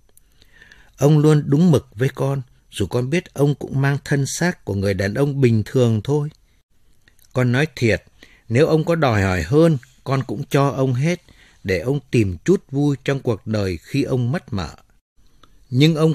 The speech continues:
không làm gì con cả. Cái bầu này là của anh chồng thợ hồ của con. Anh ấy cũng rất thương ông chủ đấy." Ôi,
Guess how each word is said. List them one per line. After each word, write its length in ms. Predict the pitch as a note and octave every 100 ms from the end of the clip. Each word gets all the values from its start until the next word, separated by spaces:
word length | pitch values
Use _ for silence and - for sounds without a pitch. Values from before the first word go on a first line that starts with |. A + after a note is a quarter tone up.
| -
không 240 | - E3+
làm 300 | D#3+ B2+ G#2+
gì 220 | F2 A2+ F2+
con 240 | - C3+ C3
cả. 400 | - E2+ B1+ - _ _ _ _
Cái 120 | - F3
bầu 220 | C#3+ B2
này 220 | A#2 A#2
là 140 | A2+
của 180 | A2+ G2+
anh 260 | F2+ D3 D3
chồng 280 | C#3 A#2 G2
thợ 100 | A#2
hồ 360 | A2 A2 A2+ -
của 140 | G2+
con. 380 | F2+ C#3 D3 D3 B2 _ _ _ _ _
Anh 240 | - C#3 C#3
ấy 100 | D3
cũng 240 | B2+ D3
rất 260 | D3 F3+ -
thương 220 | C#3+ C3+
ông 260 | - C3+ B2
chủ 280 | - F2 D2
đấy." 280 | E2 A#2+ - _ _ _ - - _ - _ _ _ _
Ôi, 240 | - B2